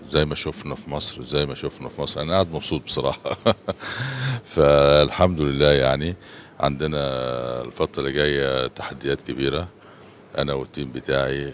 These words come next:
آه، في تطوير اللاعبين، في المنتخبات، في حتى الكرة النسائية.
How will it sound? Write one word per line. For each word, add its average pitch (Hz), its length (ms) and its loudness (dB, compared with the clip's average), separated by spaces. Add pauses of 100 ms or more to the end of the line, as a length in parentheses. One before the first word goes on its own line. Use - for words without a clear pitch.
(120)
آه، 64 380 -2
في 67 160 -10
تطوير - 360 -6
اللاعبين، 62 600 -6
في - 100 -16
المنتخبات، 64 800 -4
في 60 680 -6 (520)
حتى - 180 -8
الكرة 69 220 -4
النسائية. 65 920 -2